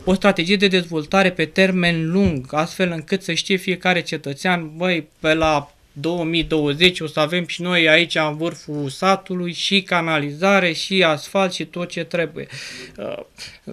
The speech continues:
să facem as-, această strategie trebuie făcută și cu oameni specialiști, dar trebuie făcută și cu ajutorul oamenilor, pentru că dacă oamenii nu comunică, pentru, uh, nu se comunică cu oamenii, oamenii nu vor accepta această strategie.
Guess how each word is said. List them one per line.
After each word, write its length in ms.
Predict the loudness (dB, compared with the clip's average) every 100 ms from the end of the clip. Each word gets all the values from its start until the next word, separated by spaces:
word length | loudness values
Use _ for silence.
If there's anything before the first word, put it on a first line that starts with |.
| -18 _ -4
să 120 | -2
facem 440 | 2 2 2 2
as-, 260 | 2 0 -4
această 400 | -2 0 0 -2
strategie 520 | -4 -2 -2 -2 -2 -2
trebuie 240 | -2 -6
făcută 360 | -8 -10 -10 -8
și 180 | -10
cu 80 | -8
oameni 380 | -6 -6 -6 -8 _
specialiști, 760 | -20 -8 -6 -4 -4 -4 -8 -10 -8
dar 140 | 2 2
trebuie 300 | 2 -2 -4
făcută 380 | -6 -6 -6 -4
și 160 | -4
cu 100 | -4
ajutorul 520 | -4 -4 -4 -4 -4
oamenilor, 520 | -2 -2 -2 -2 -2 -2
pentru 280 | -4 -6
că 100 | -10
dacă 260 | -6 -6 -4
oamenii 360 | -4 -2 -2 -4
nu 100 | -6
comunică, 920 | -2 -2 0 0 -2 -2 -2 -2 -4 _ -20 -20 -16
pentru, 340 | -6 -6 -6 -14 _ _
uh, 400 | -2 2 4 2 0 -10 -20 -18 -8
nu 160 | -4
se 160 | 0 0
comunică 420 | 0 -4 -4 -4
cu 160 | -4 -4
oamenii, 240 | -4 -2
oamenii 280 | -2 -2 -4
nu 60 |
vor 160 | -4 -2
accepta 400 | -2 -4 -8 -4
această 380 | -4 -4 -8 -8
strategie. 640 | -8 -8 -6 -8 -2 -2